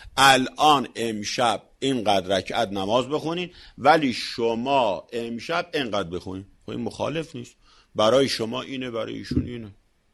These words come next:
این چه تناقضیه؟ چون هر دو از کیه؟ از یه نفره.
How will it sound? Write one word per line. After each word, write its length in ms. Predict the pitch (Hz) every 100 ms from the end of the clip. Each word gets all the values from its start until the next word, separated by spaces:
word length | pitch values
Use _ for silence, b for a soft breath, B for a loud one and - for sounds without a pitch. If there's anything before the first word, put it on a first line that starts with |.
| _ _ -
این 100 | 117
چه 120 | 135
تناقضیه؟ 760 | 131 127 113 101 104 107 104 117 _ _ _ _ _ _ _ _ _
چون 180 | - 165
هر 240 | 139 127
دو 140 | 123 170
از 280 | 143 127
کیه؟ 380 | - 147 156 - -
از 140 | 104
یه 200 | 104 113
نفره. 500 | 90 73 - 73 71